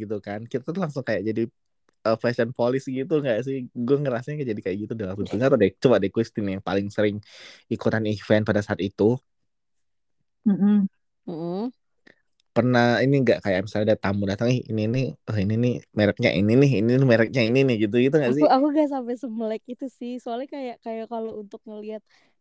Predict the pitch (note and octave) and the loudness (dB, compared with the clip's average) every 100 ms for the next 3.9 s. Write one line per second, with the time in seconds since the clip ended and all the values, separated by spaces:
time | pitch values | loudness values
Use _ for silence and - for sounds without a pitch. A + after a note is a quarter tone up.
0 | - A3+ C4+ D4 D4+ D4+ A#3+ B3 B3+ A3+ | -20 -20 -14 -10 -10 -8 -10 -10 -12 -12
1 | G3 G3 _ _ _ _ _ A#2 A#2 B2 | -14 -18 _ _ _ _ _ -12 -8 -4
2 | B2 B2 A#2 A2 F3+ - _ - A3+ F#3+ | -2 0 0 -2 -10 -20 _ -12 -8 -8
3 | F3 F3 E3 D#3+ F#3 F3 F3+ F3+ | -10 -12 -10 -2 2 2 0 -6